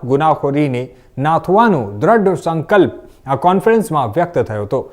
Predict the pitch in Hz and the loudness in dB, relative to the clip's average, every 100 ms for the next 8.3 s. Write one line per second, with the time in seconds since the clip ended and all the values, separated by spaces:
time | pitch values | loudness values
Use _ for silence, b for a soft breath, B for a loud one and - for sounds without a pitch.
0 | b b - 113 117 139 185 240 247 233 | b b -6 0 4 6 6 6 6 4
1 | 143 180 180 - 170 208 - - 156 151 | 4 4 4 0 0 0 -6 0 4 4
2 | 156 156 147 - 139 139 180 185 175 123 | 4 0 -2 -6 -2 0 4 4 4 0
3 | 131 185 202 101 B B - 147 175 - | 0 4 4 2 B B -4 0 0 2
4 | 165 185 277 277 220 214 214 - 175 170 | 4 8 6 6 4 4 2 4 2 4
5 | 180 117 147 160 202 175 139 127 180 143 | 0 0 0 2 2 2 0 -4 -2 -2
6 | 143 165 151 123 127 120 139 190 247 220 | 0 0 0 -2 -2 0 0 2 6 6
7 | 131 123 131 B B 151 196 180 185 220 | 4 0 -4 B B 2 4 4 4 6
8 | 254 - 170 | 6 6 6